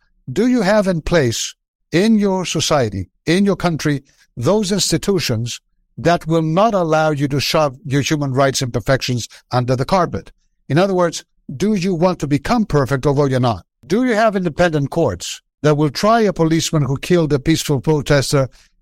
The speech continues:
and condemn them, find them guilty, even if the police chief themselves or the prime minister of the country doesn't want that to happen?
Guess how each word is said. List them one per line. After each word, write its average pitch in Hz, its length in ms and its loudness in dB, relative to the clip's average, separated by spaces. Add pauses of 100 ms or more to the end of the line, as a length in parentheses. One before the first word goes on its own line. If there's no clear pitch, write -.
and 151 300 0 (220)
condemn 170 480 2
them, 139 360 -2 (420)
find 196 240 2
them 160 160 0
guilty, 175 520 -2
even 190 220 0
if 190 180 -2
the 175 100 0
police 160 520 -2 (260)
chief 202 320 -4
themselves 170 580 0
or 170 140 2
the 165 80 0
prime 202 260 0
minister 185 320 0
of 147 80 -2
the 147 80 -2
country 156 400 0 (280)
doesn't 170 300 0
want 151 200 0
that 139 160 0
to 147 60 -2
happen? 151 360 0